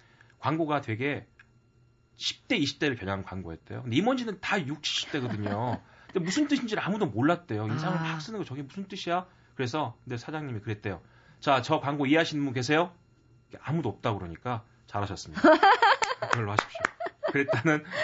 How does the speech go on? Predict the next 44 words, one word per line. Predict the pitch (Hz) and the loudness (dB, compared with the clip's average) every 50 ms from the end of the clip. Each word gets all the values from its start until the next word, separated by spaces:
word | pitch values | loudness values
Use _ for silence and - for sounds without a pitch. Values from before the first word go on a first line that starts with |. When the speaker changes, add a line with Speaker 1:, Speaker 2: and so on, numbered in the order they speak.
| - | 0
Speaker 1:
얘기가 | 113 120 120 107 | 2 2 2 4
Speaker 2:
네. | - | 4
Speaker 1:
있습니다. | - - 175 165 147 113 101 92 90 87 | 4 4 2 0 0 0 -2 -2 -2 -2
이 | 101 123 135 147 139 139 - | -2 0 0 0 0 -2 -6
졸업 | - - 120 147 143 - | -6 -2 -2 -2 0 -2
시즌, | - 131 117 113 113 101 90 | -4 -6 -4 -2 -2 -2 -2
입학 | 98 107 - - 123 117 | -4 -6 -6 -6 -6 -8
시즌 | - - 110 | -6 -6 -8
이 | 92 | -8
책을 | 90 - - 104 95 | -8 -6 -8 -8 -4
꼭 | - 170 156 104 | -4 -4 -4 -4
읽어보고 | 95 - - - 120 113 107 98 | -6 -8 -6 -6 -4 -4 -4 -6
싶은 | 95 - - - 110 | -8 -10 -10 -10 -10
거는 | 98 92 95 127 156 139 95 98 | -10 -8 -8 -8 -8 -8 -10 -12
학생들한테 | - - - - 160 135 120 110 101 101 | -14 -14 -12 -12 -12 -10 -8 -8 -10 -10
희망을 | - - 226 240 233 214 196 | -10 -8 -8 -6 -6 -6 -6
가지라는 | - 98 - 95 85 82 - | -8 -10 -12 -12 -14 -16 -16
거죠. | 82 85 - - 135 120 - - - - - - - _ | -18 -16 -14 -14 -14 -14 -14 -18 -20 -20 -20 -20 -18 _
다 | - - 156 190 | -2 0 2 2
내 | 170 110 113 | 2 2 4
마음속에, | 127 147 156 165 165 - - 117 110 | 4 4 4 4 2 -2 -4 -4 -2
내 | 113 110 | 0 0
머릿속에는 | 92 87 107 123 120 - 120 110 113 104 113 143 175 196 - - | 0 0 0 0 0 -2 -6 -6 -4 -2 -2 -2 -2 -4 -8 -10
그런 | - - 202 185 | -8 -6 -6 -6
창의적인 | 123 - - 226 226 220 202 180 170 156 | -6 -8 -6 -6 -4 -4 -2 -2 -4 -4
발상을 | 123 101 92 - - 117 107 110 | -6 -8 -10 -6 -4 -4 -4 -4
할 | 131 147 | -6 -8
수 | - - | -10 -8
있는 | 131 117 123 151 185 185 - - _ _ | -6 -4 -4 -4 -6 -8 -12 -20 _ _
자유가 | - - - 165 180 190 160 | -4 2 4 4 6 6 4
다 | 156 | 4
있는데 | 113 95 104 107 107 98 101 | 2 2 0 0 0 -2 -2
불구하고 | - 92 87 - 85 82 165 | -6 -8 -10 -8 -6 -6 -2
Speaker 2:
네. | 156 165 147 147 147 - - - - - - - | 2 2 2 2 0 -4 -10 -16 -20 -14 -4 0
Speaker 1:
우리 | 143 160 | 0 2
스스로가 | 165 - - - - 156 143 139 147 | 2 0 -6 -6 -2 -2 0 0 0
학벌이나 | 147 - - - _ 214 196 - 120 101 87 78 - _ _ _ _ _ | -2 -4 -10 -6 _ -2 -2 -2 -2 -6 -6 -8 -12 _ _ _ _ _
내가 | 104 131 147 160 160 | 2 4 6 6 4
지금 | 156 - 139 113 | 4 0 -4 -4
입학할 | 113 - 151 - - 135 | -2 -2 -2 -2 -2 -8
수밖에 | - - - 117 110 - - | -12 -6 -6 -6 -6 -4 -6
없었던 | 107 - - - 107 | -8 -8 -8 -12 -14
대학의 | - - 104 107 110 107 110 | -10 -4 -2 -2 -2 -2 -4
수준, | 107 - 185 - 135 92 80 | -6 -8 -8 -8 -8 -8 -8